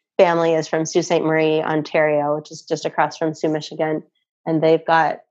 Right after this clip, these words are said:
and they call it, they don't call it the cottage there, they call it going out to camp. Um, but we grew up spending, you know, part of the summer there and learning to water ski and swimming and catching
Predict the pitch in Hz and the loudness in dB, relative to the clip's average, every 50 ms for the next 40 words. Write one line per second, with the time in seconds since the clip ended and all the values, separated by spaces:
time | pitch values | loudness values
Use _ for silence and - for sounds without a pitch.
0 | - - 185 190 180 180 - 226 214 196 180 185 202 196 196 - 202 190 190 - | -6 0 2 2 2 4 6 6 4 6 6 4 2 2 2 2 2 0 0 2
1 | - 196 185 180 - - - - 165 160 165 160 156 - 175 165 165 165 180 180 | 2 2 2 2 0 -2 2 4 4 4 4 0 -2 0 0 0 2 0 0 0
2 | - 170 165 165 - 175 165 165 160 - - - - - - 170 156 - - - | 2 2 2 2 2 2 2 2 2 -2 -4 -8 -10 -4 -2 -2 -2 -2 -4 -10
3 | _ _ _ _ _ _ _ _ - - 170 165 151 156 160 170 - 190 196 190 | _ _ _ _ _ _ _ _ -6 -4 -4 -4 -4 -4 -2 0 4 4 4 4
4 | 190 180 175 165 165 165 - _ _ _ _ _ _ _ - - - 170 165 170 | 6 4 4 4 4 0 -4 _ _ _ _ _ _ _ -10 -2 0 0 2 2
5 | 165 156 156 156 151 - - - 165 160 156 156 - - 170 165 160 156 156 - | 2 2 0 -2 -4 -6 -4 -2 0 0 0 0 2 2 4 4 2 -2 -4 -4
6 | - 160 156 151 147 147 147 151 _ _ _ _ - _ _ - 156 156 175 156 | -2 -2 0 0 -2 -2 -4 -6 _ _ _ _ -20 _ _ -8 0 2 4 4
7 | 151 147 147 151 156 156 151 151 - - 170 170 160 151 151 156 160 156 156 156 | 4 4 4 2 0 0 -2 -4 -4 -2 0 0 2 2 0 0 2 4 4 2
8 | 151 151 143 - - - 156 151 151 151 151 - 143 139 - - - 170 156 160 | 2 0 -4 -6 -6 -2 -2 0 0 0 -2 -2 -4 -8 -8 -8 -6 -2 0 0
9 | 156 151 147 147 147 143 147 151 156 - - 156 151 - 170 160 156 151 156 | 0 0 0 0 0 -2 -2 -4 -4 -2 -2 -2 0 0 -2 -2 -2 -2 -6